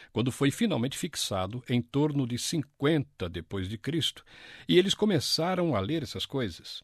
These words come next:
que o que eles haviam crucificado era de fato reconhecido pelos reis oficiais do Oriente como um rei, como o rei que Deus havia prometido. Mateus realmente escreve uma palavra devastadora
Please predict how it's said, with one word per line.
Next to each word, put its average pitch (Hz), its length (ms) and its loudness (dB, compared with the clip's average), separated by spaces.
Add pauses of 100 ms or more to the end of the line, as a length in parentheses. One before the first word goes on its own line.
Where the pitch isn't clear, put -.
(520)
que 208 100 2
o 202 80 2
que 190 160 0
eles 175 300 2
haviam 139 340 4
crucificado 143 1000 0
era 123 140 2
de 131 140 -4
fato 101 420 -4
reconhecido 101 800 -2
pelos 113 340 -2
reis 170 640 0
oficiais 98 720 -2
do 202 180 -2
Oriente 123 720 -2
como 185 320 4
um 196 120 0
rei, 107 320 0 (560)
como 165 280 6
o 143 120 6
rei 175 320 2
que - 120 -4
Deus 135 320 2
havia 104 320 0
prometido. 107 680 -6 (640)
Mateus 165 460 6
realmente 127 480 2
escreve 123 460 0
uma 110 160 0
palavra 101 420 -2
devastadora 113 1000 -2